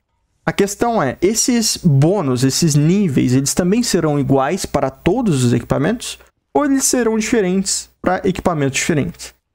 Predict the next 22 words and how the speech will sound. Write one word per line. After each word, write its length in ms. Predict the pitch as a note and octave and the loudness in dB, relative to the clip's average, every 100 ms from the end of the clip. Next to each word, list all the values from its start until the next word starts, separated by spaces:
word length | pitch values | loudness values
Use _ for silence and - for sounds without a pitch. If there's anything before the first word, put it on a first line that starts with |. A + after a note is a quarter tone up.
| _ | _
Por 80 | F3 | 0
exemplo, 280 | C3 - | 0 0
essa 220 | C3 C3 F#3 | 0 0 0
calça 340 | F3 F3+ A3 | 0 0 -2
aqui, 260 | A3 B3+ - - _ - | 0 -2 -4 -16 _ -2
ela 220 | F3 F#3+ | 0 0
pode 260 | F#3+ F#3+ E3+ | 0 0 2
ganhar, 160 | F3 | 2
vamos 220 | E3 F3+ | 2 0
colocar 280 | F3 E3+ E3 | 0 0 0
aqui, 200 | D3 C#3+ | 0 0
nível 380 | C3 E3+ F#3 G3+ | 2 2 2 0
dois 480 | D3+ E3+ A3 A3 - | 0 0 0 -2 0
dos 200 | E3+ E3 | 2 2
atributos 560 | F#3 E3+ D3+ E3+ - | 0 0 0 -2 -2
icônicos. 560 | F#3 - C#3 - - - - _ _ _ _ _ _ _ _ _ - | -2 0 0 -2 -10 -14 -18 _ _ _ _ _ _ _ _ _ -2
Mais 600 | D3+ F3+ G3+ A3 - - | 2 2 0 -2 -2 -4
cinco 380 | - - B3 B3 | -2 0 0 0
por 160 | A3 G#3+ | -2 0
cento 580 | - G3+ A3 A3+ A#3+ - | 0 0 -2 -2 -4 -2
de 360 | C3+ - F#3+ - | 0 2 0 -2
ataque. 800 | G3+ - - G3 F#3 - - | -6 -6 -6 -4 -4 -8 -12